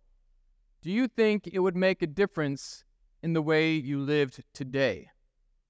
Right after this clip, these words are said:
That's my opening question for you. Think about it here for a second.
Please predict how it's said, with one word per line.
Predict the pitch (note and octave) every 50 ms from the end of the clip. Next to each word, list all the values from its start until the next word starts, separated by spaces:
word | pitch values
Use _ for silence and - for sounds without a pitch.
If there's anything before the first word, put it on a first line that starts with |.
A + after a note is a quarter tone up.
| _ _ _ _ _ _ - - - - - - _ _ _ _ _ _ _ _ _ _ _ _ - - _ _ _ _ - _ _ _ _ _ _ _ _ - - - _ _ _ _ _ _ _ _ _ - _
That's | A#2+ A#2+ - -
my | - B2
opening | A#2 A#2 A2 - B2+ A2+
question | - - B2 A2 - - G2 F2+
for | - G2+
you. | F#2+ F#2+ F#2 - _ _ _ _ _ _ _ _ _ _ _ _ _ _ _ _ _ -
Think | B2 A2 F#2+
about | G#2+ G2 G2
it | G#2
here | A2 G#2 G2
for | - G#2
a | G2+
second. | - G#2+ G2+ G2 G#2 G#2